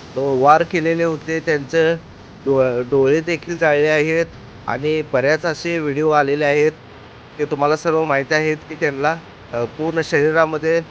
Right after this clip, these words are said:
रक्त, दोन लिटाचा रक्तस्राव झालेला आहे. पण, अ, यामध्ये वाल्मिकी कराड,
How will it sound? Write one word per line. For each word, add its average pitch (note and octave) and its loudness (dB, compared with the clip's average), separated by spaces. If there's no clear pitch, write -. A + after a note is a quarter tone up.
रक्त, C3 -4
दोन D#3 0
लिटाचा D3+ -2
रक्तस्राव D3+ -2
झालेला D3+ 0
आहे. D3+ 0
पण, F3 4
अ, C3 -4
यामध्ये D#3+ 2
वाल्मिकी D#3+ 0
कराड, D3 2